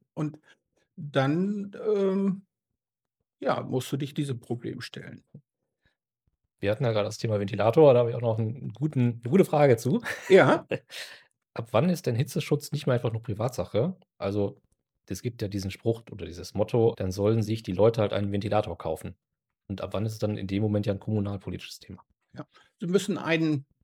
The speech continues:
Speaker 1: früh genug sich anschaffen können, sie müssen das Geld dafür haben, sie müssen Strom haben,
Speaker 2: Mhm.
Speaker 1: ganz klar. Dann gibt's diese physikalischen Grenzen, einfach nur durch das, äh, vermehrte Schwitzen und Abtransportieren der Luft ähm, ist der Kühleffekt zwar da, aber die Hitze ist trotzdem da.
Speaker 2: Mhm.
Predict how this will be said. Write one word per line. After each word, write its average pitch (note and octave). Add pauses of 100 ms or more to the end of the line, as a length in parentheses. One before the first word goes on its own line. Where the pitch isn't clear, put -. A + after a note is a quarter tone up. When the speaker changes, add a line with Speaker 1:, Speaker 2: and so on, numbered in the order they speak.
(100)
Speaker 1:
früh B3
genug E3 (140)
sich D3
anschaffen C#3+
können, E3
sie F3+
müssen C#3+
das C3+
Geld C#3
dafür G3
haben, G3
sie G#3
müssen D3
Strom C#3+
haben, C3+
Speaker 2:
Mhm. G3+
Speaker 1:
ganz C3+
klar. D3+ (320)
Dann E3+
gibt's E3
diese D#3+
physikalischen F3
Grenzen, C#3
einfach D3+
nur E3 (120)
durch E3+
das, -
äh, C3 (120)
vermehrte D#3
Schwitzen F3
und B2+
Abtransportieren D3
der C3+
Luft F3+ (260)
ähm, D3
ist -
der C#3
Kühleffekt D#3
zwar C#3
da, C3+
aber C#3
die B2+
Hitze F3
ist -
trotzdem C3
da. C3+
Speaker 2:
Mhm. B2+